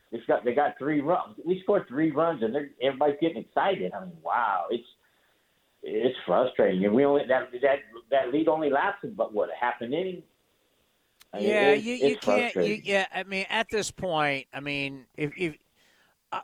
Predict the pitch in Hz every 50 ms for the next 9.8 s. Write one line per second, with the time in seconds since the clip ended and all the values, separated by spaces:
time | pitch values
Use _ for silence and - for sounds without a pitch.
0 | _ - - 202 247 240 214 214 208 214 214 - - 208 208 202 196 160 147 165
1 | 175 180 185 190 185 185 180 175 180 185 175 185 185 190 - - - 156 165 175
2 | 190 190 170 180 175 170 160 139 151 156 156 160 156 156 156 156 156 156 151 151
3 | - - 160 147 165 214 226 - - 214 233 220 180 135 - 143 151 151 156 151
4 | 156 156 - 147 151 147 - - 170 165 165 - 175 175 151 - - - 247 254
5 | 277 269 220 185 190 185 170 - 170 151 131 143 147 147 - - - 120 - -
6 | - 120 127 135 143 147 147 160 165 175 170 165 - _ _ _ _ _ _ _
7 | _ - 180 226 - - 226 240 240 208 170 - 156 160 160 165 160 151 151 151
8 | 147 147 - 139 143 143 147 147 143 131 135 135 131 135 135 135 131 131 127 123
9 | 113 120 120 120 117 104 110 104 104 101 87 98 87 78 71